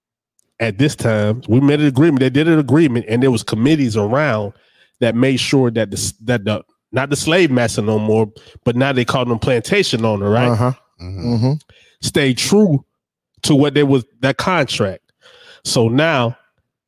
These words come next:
Speaker 1: whenever we harvest, if I'm saying it right,
Speaker 2: Yeah.
Speaker 1: and we get it out, you share some
Speaker 2: Mm-hmm.
Speaker 1: profits with me.
Speaker 2: Mm-hmm.
Speaker 3: Mm-hmm.
Speaker 1: And they did that and they did that. But once them committees started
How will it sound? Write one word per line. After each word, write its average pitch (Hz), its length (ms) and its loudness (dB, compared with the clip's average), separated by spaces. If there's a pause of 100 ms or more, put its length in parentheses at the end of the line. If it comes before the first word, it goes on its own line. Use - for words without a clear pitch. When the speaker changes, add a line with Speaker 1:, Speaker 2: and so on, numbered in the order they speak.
Speaker 1:
whenever 143 380 2
we 156 180 2
harvest, 127 560 0
if - 160 -2
I'm 127 120 0
saying 143 280 0
it 107 40 -2
right, 107 320 -2 (100)
Speaker 2:
Yeah. 135 180 2 (640)
Speaker 1:
and 110 260 0
we 135 140 2
get 143 220 0
it 131 120 2
out, 139 280 -2 (480)
you 156 220 2
share 160 720 0
some 110 260 -4
Speaker 2:
Mm-hmm. 113 100 -6
Speaker 1:
profits 151 440 -4
with 113 100 -4
me. 123 420 -2
Speaker 2:
Mm-hmm. 110 340 -2 (1400)
Speaker 3:
Mm-hmm. 117 200 -8 (160)
Speaker 1:
And 127 180 0
they 120 100 2
did 147 380 0
that 143 200 4
and 131 160 2
they 113 120 2
did 139 360 2
that. 107 220 -2
But 123 100 2
once 120 280 0
them 131 120 -2
committees 131 600 -2
started 156 420 0